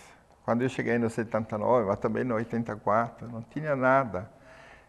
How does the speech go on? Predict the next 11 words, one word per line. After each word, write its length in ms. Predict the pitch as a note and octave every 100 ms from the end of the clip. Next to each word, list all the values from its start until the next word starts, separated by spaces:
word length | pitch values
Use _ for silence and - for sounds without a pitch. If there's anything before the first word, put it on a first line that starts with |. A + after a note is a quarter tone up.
| _ -
E, 720 | A#2 A#2 A#2 A#2 A2+ A2+ G2+
não 140 | A#2+
sei, 180 | A#2+ D#3
não 220 | C3 B2+
dava 400 | B2 C3 C#3+ C#3
pra 600 | C3+ B2+ A#2+ A#2 A#2+ A#2+ -
imprimir 600 | A#2+ A2+ C3 C3 C3+ C#3
uma 160 | B2 A#2+
fotografia 580 | - A#2+ A#2+ A2+ C3 A#2+
em 80 |
cores. 720 | A#2 B2+ C3+ A2 E2+ G2 -